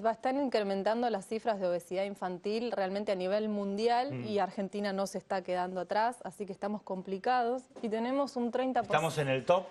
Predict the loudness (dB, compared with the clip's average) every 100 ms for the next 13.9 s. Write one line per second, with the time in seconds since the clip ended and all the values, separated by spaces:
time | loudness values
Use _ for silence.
0 | -12 -8 -8 0 2 2 0 0 0 0
1 | -2 0 -2 -2 0 -2 -2 -10 2 2
2 | 2 -6 -16 -16 -4 2 4 4 4 4
3 | 2 0 0 2 0 0 0 2 2 2
4 | 0 0 2 2 2 2 2 0 0 0
5 | -2 -2 -6 -2 -2 -2 -4 -2 2 2
6 | 2 0 -2 -2 -2 0 -2 0 -4 -2
7 | -2 -2 0 0 0 -2 0 2 2 2
8 | -2 -2 -2 -2 -4 -8 -8 -6 0 2
9 | 2 2 0 0 0 0 -2 -2 -2 -2
10 | -4 -4 -2 -2 -4 -4 -2 -2 -4 -2
11 | -2 -2 -2 -4 -4 -4 -6 -6 0 0
12 | 0 -2 -4 -4 -2 -4 -4 -2 -2 -4
13 | -2 -2 -2 -4 -6 -4 -4 -6 -8